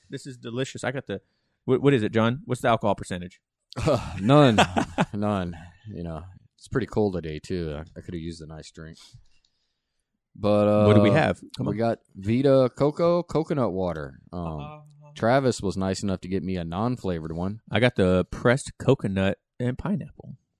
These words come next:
Speaker 2: I gotta say, uh, as far as the original taste on this,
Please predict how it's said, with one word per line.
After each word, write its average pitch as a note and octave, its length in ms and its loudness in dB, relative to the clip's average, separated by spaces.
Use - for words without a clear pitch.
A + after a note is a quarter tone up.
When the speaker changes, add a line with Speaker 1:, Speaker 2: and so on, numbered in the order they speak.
Speaker 2:
I G2+ 140 0
gotta A2 160 4
say, A2 320 4
uh, F#2 360 0
as G2 280 -4
far D3+ 300 -2
as D3 100 -6
the B2+ 160 -4
original A#2 500 -2
taste A2+ 480 -6
on E2 140 -10
this, E2 420 -14